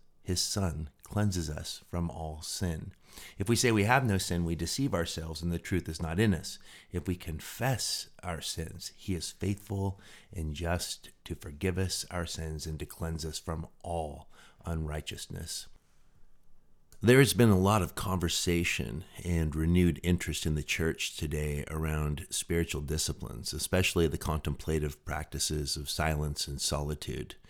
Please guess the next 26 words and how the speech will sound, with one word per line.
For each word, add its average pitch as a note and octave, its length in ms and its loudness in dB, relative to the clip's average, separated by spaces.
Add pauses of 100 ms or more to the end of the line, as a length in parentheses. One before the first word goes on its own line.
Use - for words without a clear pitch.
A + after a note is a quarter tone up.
(520)
And E2+ 160 6
as E2 120 8
wonderful F#2+ 540 10
as E2+ 240 8
they F#2 220 10
may F2 240 8
be D#2+ 500 6
in D#2+ 160 0
their D#2+ 140 2
proper E2 420 2
context, - 1080 0 (200)
what E2+ 240 2
I F2 160 4
believe E2+ 460 6
is D#2 160 0
needed E2+ 420 4
in D#2+ 140 2
the D2+ 80 0
church - 420 0
today D2+ 300 0
more E2 280 2
than D#2 280 0 (100)
ever D#2 560 -2 (140)
is D#2+ 180 -4
honest E2 420 0
confession. D2 800 -4